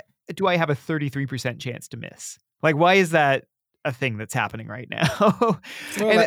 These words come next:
Speaker 1: uh, on the flip side, like, why is that Goblin have a thirty-three percent chance of hitting me, right? <laughs> Like,
Speaker 2: Yeah,
Speaker 1: but
Speaker 2: I, it, it should be, uh, the other way around, because a
Speaker 1: Yeah.
Speaker 2: Goblin is small and it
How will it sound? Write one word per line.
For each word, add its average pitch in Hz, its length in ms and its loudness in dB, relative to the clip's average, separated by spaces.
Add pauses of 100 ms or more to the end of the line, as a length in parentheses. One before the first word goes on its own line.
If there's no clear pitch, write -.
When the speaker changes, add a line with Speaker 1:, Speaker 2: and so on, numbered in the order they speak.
(120)
Speaker 1:
uh, 226 120 6
on 214 60 4
the 220 100 6
flip 262 160 0 (200)
side, 165 200 4
like, 165 180 4
why 170 200 4
is 196 160 4
that 180 240 4
Goblin 151 360 4
have 135 300 2
a 127 580 0 (280)
thirty-three 160 340 2
percent 143 320 -2
chance 139 280 -4
of 135 160 -4
hitting 143 480 -4
me, 80 240 -8
right? 135 340 0
<laughs> 147 60 2 (1040)
Like, 170 120 -4 (480)
Speaker 2:
Yeah, 202 260 4
Speaker 1:
but 147 80 0
Speaker 2:
I, 147 80 4
it, 143 480 -4
it 147 140 -6
should 196 280 -2
be, 120 400 0
uh, 117 100 2
the 120 140 -4
other 120 140 -2
way 113 120 0
around, 113 340 0
because 107 320 -6
a 110 40 -4
Speaker 1:
Yeah. 110 220 -6 (180)
Speaker 2:
Goblin 104 320 -6
is 98 100 0
small 98 440 -2
and 101 120 -6
it 104 140 -6